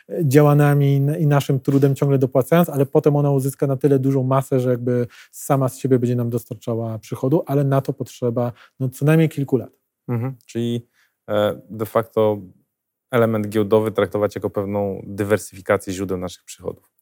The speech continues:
Speaker 1: Zdecydowanie tak, z nastawieniem, że nie można oczekiwać tego, że my będziemy dużo zarabiali w pierwszym roku. Chyba
Speaker 2: Mhm.
Speaker 1: że naprawdę, no, mamy dziesiątki milionów i od razu inwestujemy dziesiątki milionów, ale zazwyczaj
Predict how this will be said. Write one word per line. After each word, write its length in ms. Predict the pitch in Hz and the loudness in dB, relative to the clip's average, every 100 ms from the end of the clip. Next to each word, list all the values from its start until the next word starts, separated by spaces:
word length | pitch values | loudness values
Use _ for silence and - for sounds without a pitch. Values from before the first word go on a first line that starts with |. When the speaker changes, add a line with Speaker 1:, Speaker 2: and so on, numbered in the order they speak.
| _ | _
Speaker 1:
Zdecydowanie 640 | 139 127 131 139 131 135 127 | -4 -4 -2 0 2 0 0
tak, 300 | 143 170 - | 0 0 -10
z 220 | - 131 | -14 -6
nastawieniem, 760 | 135 147 147 151 139 139 175 220 - _ - | -2 0 0 -2 0 2 0 0 -6 _ -10
że 420 | 117 131 131 135 - _ _ _ | -2 0 0 -4 -10 _ _ _
nie 280 | 131 135 147 | -2 0 2
można 760 | 147 156 147 139 147 143 143 - _ - | 4 2 2 0 -2 0 -2 -6 _ -8
oczekiwać 480 | 135 - 139 135 | -8 -6 -2 -2
tego, 240 | - 135 131 | -2 -2 -2
że 80 | 127 | -2
my 120 | 131 | -2
będziemy 320 | 127 127 127 | -2 -2 -4
dużo 280 | 120 135 135 | -2 0 2
zarabiali 400 | 123 117 120 117 | 2 0 -2 -4
w 80 | - | -6
pierwszym 320 | 117 - 101 | -10 -10 -16
roku. 280 | 95 - 156 | -16 -18 -4
Chyba 220 | - 160 | 2 4
Speaker 2:
Mhm. 120 | 139 | 4
Speaker 1:
że 40 | 143 | 2
naprawdę, 380 | 131 135 123 120 | 2 0 0 -4
no, 100 | 120 | -4
mamy 220 | 127 117 | -4 -4
dziesiątki 440 | 120 147 131 - | -6 -6 -6 -4
milionów 460 | 123 120 123 123 - | -4 -2 -2 -4 -2
i 40 | |
od 80 | 120 | 0
razu 280 | 123 120 120 - - _ | 2 2 -4 -10 -20 _
inwestujemy 400 | 135 131 143 131 | -2 2 2 2
dziesiątki 400 | 127 - 127 - | 0 -4 -6 -6
milionów, 300 | 127 139 165 | -2 -2 0
ale 160 | 151 147 | 2 2
zazwyczaj 560 | 143 143 147 151 151 | 2 0 -2 2 0